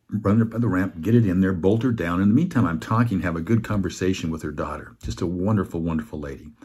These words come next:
Dressed to the nines, she was just very pretty. But of course, she'd been in a, in a wheelchair her entire life, and she had something called spina bifida. Now, that caught my interest because we have a granddaughter with spina bifida. So I had lots of questions. And, uh,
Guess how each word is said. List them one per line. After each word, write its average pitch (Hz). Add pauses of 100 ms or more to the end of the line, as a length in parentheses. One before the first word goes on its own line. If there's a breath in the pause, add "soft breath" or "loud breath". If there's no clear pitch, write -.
(580 loud breath)
Dressed 107
to 98
the 92
nines, 87
she -
was 78
just 78
very 90
pretty. 78
But -
of -
course, -
she'd 87
been 85
in -
a, -
in 87
a 82
wheelchair 131
her 78
entire 85
life, 90
and 95
she 117
had 92
something 87
called 82
spina -
bifida. 123 (1040 soft breath)
Now, 92
that 143
caught 156
my 123
interest 117
because -
we 98
have 95
a 104
granddaughter 101
with -
spina 78
bifida. 78
So -
I 131
had 147
lots 131
of 120
questions. - (1080 loud breath)
And, 92
uh, 87